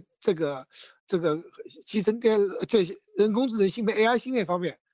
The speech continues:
中国还和美国在逐渐，逐渐角力中间，中国还略占下风。但是大家没有看到的是应用，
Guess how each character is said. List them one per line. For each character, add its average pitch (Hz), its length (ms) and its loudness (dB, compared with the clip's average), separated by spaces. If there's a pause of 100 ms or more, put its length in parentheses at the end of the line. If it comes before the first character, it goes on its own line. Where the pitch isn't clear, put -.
(220)
中 208 180 -4
国 156 140 -2
还 143 500 -4
和 160 220 -6
美 156 180 -10
国 - 180 -6
在 156 140 -6
逐 156 180 -6
渐， 180 300 2
逐 170 140 -4
渐 175 160 4
角 123 240 -2
力 170 160 2
中 160 180 -4
间， 165 160 0
中 185 140 -2
国 170 120 -2
还 143 140 -4
略 196 240 4
占 160 220 0
下 151 180 -8
风。 135 180 -20 (840)
但 277 160 4
是 - 140 -2
大 240 120 4
家 233 300 0 (120)
没 170 260 -2
有 214 160 0
看 269 420 -4
到 185 140 -4
的 147 120 -10
是 143 140 -10
应 220 200 -4
用， 147 200 -8